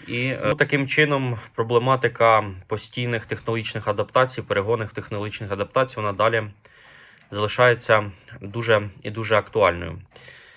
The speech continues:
Е, і, власне, в цьому, звичайно, нам готові допомагати наші партнери. Британія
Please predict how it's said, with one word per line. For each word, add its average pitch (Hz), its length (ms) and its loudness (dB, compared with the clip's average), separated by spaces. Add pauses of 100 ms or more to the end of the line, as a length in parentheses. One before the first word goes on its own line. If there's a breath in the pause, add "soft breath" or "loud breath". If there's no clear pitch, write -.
(380 loud breath)
Е, 92 540 0
і, - 20 -2
власне, 135 320 4
в 107 40 -2
цьому, 139 480 2 (160 loud breath)
звичайно, 117 440 2
нам 113 180 2
готові 110 360 0
допомагати 104 480 -2
наші 104 240 -6
партнери. 131 440 0
Британія 113 640 0